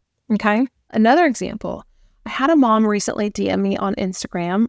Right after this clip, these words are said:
saying that she had bought one of the water filters I recommended. It was a clearly filtered pitcher, and the reason is that her baby had eczema,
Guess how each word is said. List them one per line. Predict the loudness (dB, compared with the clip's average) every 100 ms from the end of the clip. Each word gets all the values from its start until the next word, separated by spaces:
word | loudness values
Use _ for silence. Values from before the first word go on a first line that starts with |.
| -4
saying | -10 0 2
that | 2 0
she | -2
had | -2 2
bought | 2 2
one | 2
of | 2
the | 0
water | 2 0 0
filters | -2 -2 -2 -2
I |
recommended. | -2 0 0 0 -2 -6 -10 _ _ _ _ _ 0
It | 2
was | 2 0
a |
clearly | -4 0 2 2 0
filtered | 0 -2 0 -2 -2 -6 -6
pitcher, | -6 -4 -4 -2 -4 _ _ -4
and | -2 0 0
the | 0
reason | 0 0 2 0
is | 0
that | -4 -4
her | -4
baby | -2 -2 0
had | -2 -2
eczema, | -6 -8 -8 -8